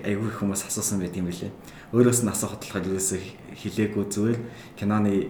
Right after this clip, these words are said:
хинт өгөхөд киноны ингээд сүүлчийн дуустал кредитийг хараарай гэж хэлж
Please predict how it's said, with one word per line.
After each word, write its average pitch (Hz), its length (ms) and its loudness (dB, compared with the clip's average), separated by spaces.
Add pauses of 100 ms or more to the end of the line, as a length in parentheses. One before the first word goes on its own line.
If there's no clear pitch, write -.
(220)
хинт 147 320 4
өгөхөд - 320 -4
киноны 107 400 4
ингээд 92 240 2
сүүлчийн 101 400 0
дуустал 104 400 -2
кредитийг 104 480 -2
хараарай 90 400 -2
гэж 90 320 -8
хэлж - 160 -8